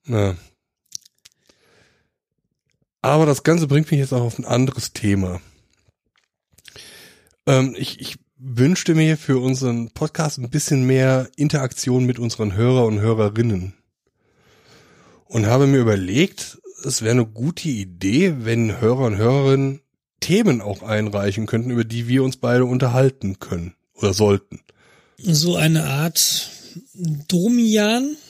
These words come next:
Speaker 2: nur dass der Anrufer nicht mitreden darf.
Speaker 1: Genau. Also was heißt
Speaker 2: Fänd ich,
Speaker 1: Domian?
Speaker 2: fänd ich ein spannendes, fänd ich, fänd ich wirklich mal ein spannendes Experiment.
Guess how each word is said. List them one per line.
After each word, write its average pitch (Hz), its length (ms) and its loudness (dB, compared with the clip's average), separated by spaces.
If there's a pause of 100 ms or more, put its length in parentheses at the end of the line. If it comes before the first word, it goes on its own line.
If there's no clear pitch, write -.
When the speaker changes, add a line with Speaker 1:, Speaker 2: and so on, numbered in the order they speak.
(380)
Speaker 2:
nur 185 320 -2
dass 202 180 0
der 165 160 -4
Anrufer 190 460 -4
nicht 170 160 -2
mitreden 143 360 -6
darf. 120 260 -14 (460)
Speaker 1:
Genau. 247 380 0 (3000)
Also 147 220 2
was 143 100 2
heißt 160 140 4
Speaker 2:
Fänd 185 160 4
ich, 247 60 6
Speaker 1:
Domian? 196 160 4
Speaker 2:
fänd 233 120 4
ich 247 80 2
ein 240 80 2
spannendes, 233 380 0
fänd 214 240 -2
ich, 247 160 -4
fänd 226 160 0
ich 214 140 -4
wirklich 208 260 -4
mal 240 100 -6
ein 202 80 -2
spannendes 202 440 -4
Experiment. 151 640 -8